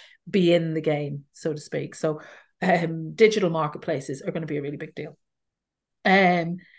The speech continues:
TikTok. So we've been saying for the last year,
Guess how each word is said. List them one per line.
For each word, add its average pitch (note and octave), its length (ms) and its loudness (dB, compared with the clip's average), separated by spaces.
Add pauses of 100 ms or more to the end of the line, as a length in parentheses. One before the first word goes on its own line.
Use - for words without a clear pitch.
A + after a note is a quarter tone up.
(180)
TikTok. - 600 0 (640)
So F#3+ 280 6
we've F3+ 400 0
been F#3 240 2
saying G#3+ 400 2
for G3 120 -8
the F3 80 -4
last E3 360 -4
year, D#3+ 280 0